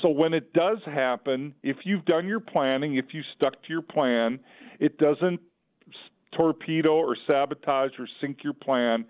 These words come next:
Your plan will still be successful. But if you haven't done planning and you don't know what this is gonna do to your, you know, to your plan or your desire to retire when you want to with the lifestyle you want, again, I'm not trying to do a commercial, but I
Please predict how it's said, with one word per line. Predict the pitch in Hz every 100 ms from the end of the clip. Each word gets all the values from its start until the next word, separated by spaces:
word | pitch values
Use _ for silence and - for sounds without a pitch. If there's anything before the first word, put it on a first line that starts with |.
| - - -
Your | 131
plan | - 147 135 139 135
will | 131 -
still | 131
be | 117 120 -
successful. | - - 156 170 -
But | 107 135
if | 147
you | 147
haven't | 143 180 180
done | 226 233
planning | 233 175 247 277 135 131 151 _ _ _ -
and | 147
you | 139
don't | 170 165
know | 170
what | 262 -
this | 160 -
is | 143
gonna | 160 147
do | 120 139 143
to | 139 -
your, | 147 139 131 - -
you | 139
know, | 113 113 - -
to | 135
your | 131 131 _ _ _ -
plan | 127 135 143
or | 135
your | 127 127 - - -
desire | 135 127 135 143
to | 139
retire | 131 131 131 139 143
when | 120 139
you | 139
want | 123 123 131 -
to | 147
with | 143 -
the |
lifestyle | 120 120 123 - 139 131
you | 131 123
want, | 117 117 135 139 _ - - -
again, | 117 165 185
I'm | 143
not | 151 170
trying | - 160
to | 139
do | 143 143
a |
commercial, | - 131 123 156 - 117
but | 110
I | 120 120